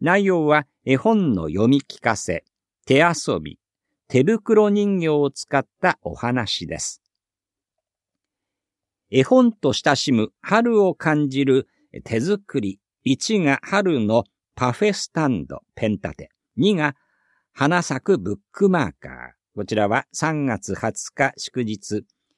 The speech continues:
一が午後二時、二が午後三時。えー、それぞれ四十五分程度行います。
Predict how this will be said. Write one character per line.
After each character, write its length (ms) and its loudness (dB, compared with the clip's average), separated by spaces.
一 440 -2
が 240 0
午 200 2
後 220 0
二 260 0
時、 220 -12
二 200 2
が 240 -2
午 160 4
後 240 -2
三 360 0
時。 220 -14
え 100 -10
ー、 40 -10
そ 140 -4
れ 100 0
ぞ 100 0
れ 200 0
四 260 2
十 240 -6
五 180 -4
分 360 -4
程 220 -2
度 160 -4
行 120 -10
い 160 -14
ま 140 -16
す。 180 -14